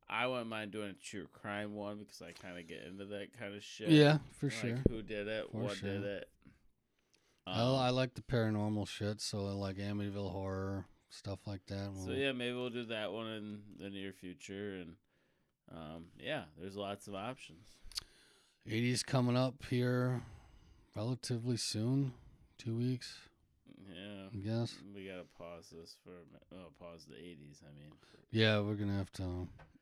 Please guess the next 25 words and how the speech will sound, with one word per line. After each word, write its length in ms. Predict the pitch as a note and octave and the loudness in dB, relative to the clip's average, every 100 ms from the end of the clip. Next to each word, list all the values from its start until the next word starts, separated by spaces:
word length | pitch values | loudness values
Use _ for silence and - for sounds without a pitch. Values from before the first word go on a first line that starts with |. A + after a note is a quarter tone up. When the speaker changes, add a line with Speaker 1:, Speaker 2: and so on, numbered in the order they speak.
| _ _ _ _ _ _ _ _ _ G#2+ | _ _ _ _ _ _ _ _ _ -10
Speaker 2:
There's 160 | F#2+ | -6
Speaker 1:
'Cause 100 | A2 | -2
Speaker 2:
still 160 | G#2+ A2 | 2 4
a 60 | B2 | 4
Speaker 1:
I 160 | C3 | 4
gotta 220 | A#2 G2+ | 4 2
Speaker 2:
few. 80 | G2 | 2
Speaker 1:
watch 400 | F#2+ F#2+ F#2 - | -2 -4 -8 -10
a 140 | D#2+ E2+ | -12 -10
lot 180 | F2 E2 | -8 -8
of 60 | |
YouTubes 880 | D#2+ F2+ - D#2 D#2 - - - - | -10 -12 -12 -16 -16 -14 -12 -12 -14
to 440 | - D2+ C2+ - - - | -16 -16 -18 -20 -20 -14
catch 280 | F#2 - | -12 -12
up 160 | E2+ C3+ | -10 -10
where 140 | F2 | -10
I'm 240 | E2 F2 D#2+ | -10 -10 -12
at. 280 | D#2 D#2 - - | -16 -18 -20 -12
Speaker 2:
<laughs> 100 | C3 - - - _ _ _ - - _ _ _ _ _ G2 | -12 -12 -18 -20 _ _ _ -20 -20 _ _ _ _ _ -10
All 60 | |
right. 340 | F#2+ F2+ F2 F#2+ | -8 -6 -8 -10
But 120 | - G#2+ | -6 2
yeah, 260 | C3+ E3+ D#3+ - - | 6 8 6 0 -10
um, 360 | A2 G#2 G#2 G#2 - _ - - - - - | -6 -2 -2 -4 -8 _ -14 -10 -10 -12 -12
Skin, 520 | - - D#3+ F#3 E3 | -8 4 6 8 4